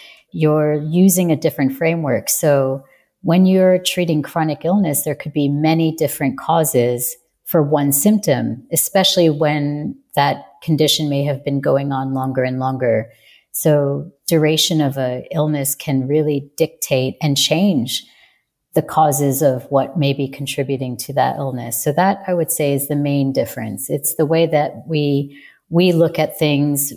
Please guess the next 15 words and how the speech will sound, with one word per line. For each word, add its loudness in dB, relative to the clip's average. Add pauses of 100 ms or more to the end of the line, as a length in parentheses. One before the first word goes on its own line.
(160)
what 2
we -2
take 0
into -6
consideration, -2 (540)
how 4
we 4
come -2
up -6
with 0
a -2
solution -2
is 2
also 2
different -6